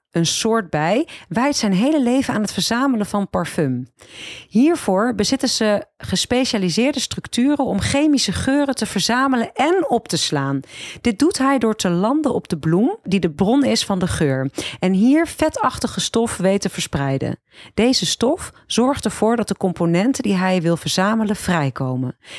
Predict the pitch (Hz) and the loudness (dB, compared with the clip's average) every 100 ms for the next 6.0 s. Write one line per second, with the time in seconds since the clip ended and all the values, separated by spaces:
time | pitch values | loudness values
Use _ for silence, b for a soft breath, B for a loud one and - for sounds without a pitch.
0 | B - 247 294 - 175 - _ - 160 | B 0 2 4 2 0 -2 _ -4 -4
1 | 151 156 160 208 - 277 - 254 285 214 | 0 2 2 2 0 -4 0 2 4 2
2 | 220 247 240 269 202 180 180 285 - - | 2 2 2 2 2 0 0 -2 -2 -4
3 | - 262 262 - - - 185 - 175 156 | 0 2 2 0 -2 -2 -2 -2 -2 -2
4 | 151 247 254 - 311 - 208 185 262 - | -2 -2 -4 -4 -2 0 0 2 0 -2
5 | - 226 220 196 190 170 156 135 131 | -2 0 0 -2 -2 0 0 0 -2